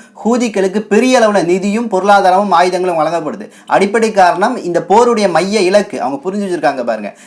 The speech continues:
இந்த ஸ்டாட்டிக்ஸே என்னன்னு கேட்டீங்கன்னா, மைய இலக்கே பொருளாதார வீழ்ச்சி. மிகப்பெரிய பொருளாதார அளவுல வீழ்ச்சி அடைஞ்சாலே ராணுவ தளவாடங்கள், ரா மெட்டீரியல்ஸ் அங்க போலையாட்டி இந்த போர் தானா நின்றும், அஹ், மிகப்பெரிய பொருளாதார வீழ்ச்சி அடையும் அப்படிங்கிற பட்சத்துல இந்த போரை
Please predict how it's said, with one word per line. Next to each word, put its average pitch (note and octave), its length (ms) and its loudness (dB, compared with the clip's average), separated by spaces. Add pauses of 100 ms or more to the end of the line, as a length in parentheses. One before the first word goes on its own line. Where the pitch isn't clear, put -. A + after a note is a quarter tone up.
இந்த D3 180 -6
ஸ்டாட்டிக்ஸே G#3+ 460 0
என்னன்னு F#3 280 0
கேட்டீங்கன்னா, D#3+ 300 -2
மைய G3 300 -2
இலக்கே G3 400 -2
பொருளாதார F#3 520 2
வீழ்ச்சி. E3 540 -6 (180)
மிகப்பெரிய G3 420 0
பொருளாதார F#3+ 580 4
அளவுல F#3 180 2
வீழ்ச்சி G#3 320 -2
அடைஞ்சாலே F3+ 720 2 (140)
ராணுவ G3 440 2
தளவாடங்கள், F3+ 760 4
ரா D#3+ 300 4
மெட்டீரியல்ஸ் F3 500 0
அங்க D#3 140 -2
போலையாட்டி G3 560 2
இந்த F3 240 -2
போர் F3 220 -8
தானா E3 280 0
நின்றும், E3 600 -2 (240)
அஹ், C3+ 220 2
மிகப்பெரிய G3 400 0
பொருளாதார G3+ 400 4
வீழ்ச்சி G3+ 260 0
அடையும் E3 280 0
அப்படிங்கிற E3 520 -2
பட்சத்துல D3+ 360 -4
இந்த F3+ 180 -2
போரை E3+ 280 2